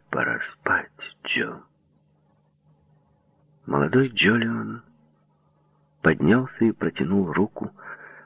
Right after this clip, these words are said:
помогая отцу встать. Это старческое лицо снова показалось ему утомленным и осунувшимся.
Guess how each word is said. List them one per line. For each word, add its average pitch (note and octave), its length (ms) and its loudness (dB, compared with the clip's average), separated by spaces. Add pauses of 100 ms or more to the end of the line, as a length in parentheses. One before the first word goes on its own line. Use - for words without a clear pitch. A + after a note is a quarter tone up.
помогая C#3 540 4
отцу - 380 -8
встать. - 560 -4 (1600)
Это - 280 2
старческое - 580 2
лицо C3 460 -2 (840)
снова C3 240 6
показалось B2 520 2
ему A#2 240 4 (220)
утомленным A#2+ 1040 0 (180)
и A2+ 120 -10
осунувшимся. - 1000 -6